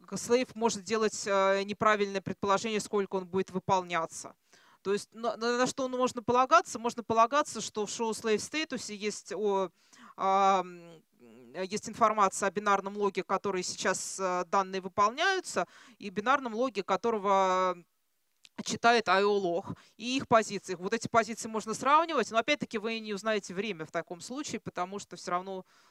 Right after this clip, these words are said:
э, всё равно вам придётся делать самим estimate. Ещё можно сравнить show м-, э, master статус, чтобы сравнить, как I O thread отстаёт. А, надо, э, что с этим делать, это настраивать, а, производительность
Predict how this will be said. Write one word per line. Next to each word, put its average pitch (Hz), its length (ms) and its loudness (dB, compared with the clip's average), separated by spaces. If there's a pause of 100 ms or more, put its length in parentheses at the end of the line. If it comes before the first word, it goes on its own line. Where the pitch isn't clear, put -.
(160)
э, 165 320 -16
всё - 120 -4
равно 220 160 4
вам 220 80 0
придётся 190 340 -4
делать 180 240 -2
самим 180 340 -6
estimate. 233 560 -6 (260)
Ещё 277 180 -4
можно 339 200 0
сравнить 226 360 0
show 226 220 -4
м-, 208 140 -8
э, 202 320 2
master 202 340 0
статус, 247 380 -4
чтобы 180 300 -8
сравнить, 196 420 -6
как 196 200 -4
I 196 140 4
O 185 120 4
thread - 360 -10
отстаёт. - 540 -12 (1400)
А, 247 460 6
надо, 233 1000 4
э, 220 40 -2
что 294 200 -4
с - 60 -4
этим 269 220 -6
делать, 294 380 0
это 269 200 -4
настраивать, 247 880 2
а, 208 200 6
производительность 220 800 -2